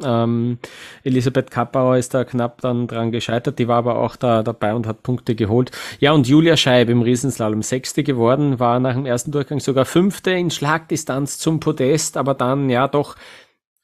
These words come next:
kleine Fehler, aber d-, davon sogar mehrere dabei und dann im ersten Moment auch nicht happy damit. Äh, ein paar Stunden danach,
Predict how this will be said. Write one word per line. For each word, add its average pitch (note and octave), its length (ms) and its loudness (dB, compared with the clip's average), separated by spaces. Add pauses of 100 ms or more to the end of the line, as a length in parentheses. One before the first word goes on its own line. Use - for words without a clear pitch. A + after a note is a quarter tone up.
(160)
kleine D3 400 2
Fehler, E3+ 300 2
aber D#3 180 0
d-, - 220 -12
davon D3+ 300 -2
sogar D3 280 0
mehrere D3 560 2
dabei C3+ 520 -2
und C3+ 200 -2
dann C#3 1120 -8
im F3 180 -8
ersten D#3 340 0
Moment D#3 420 0
auch C#3 100 -2
nicht D#3+ 300 -4
happy D#3+ 280 -2
damit. D#3 460 -4
Äh, C#3+ 420 0
ein D3 180 -4
paar C3+ 180 0
Stunden D#3+ 360 -4
danach, C#3+ 500 -2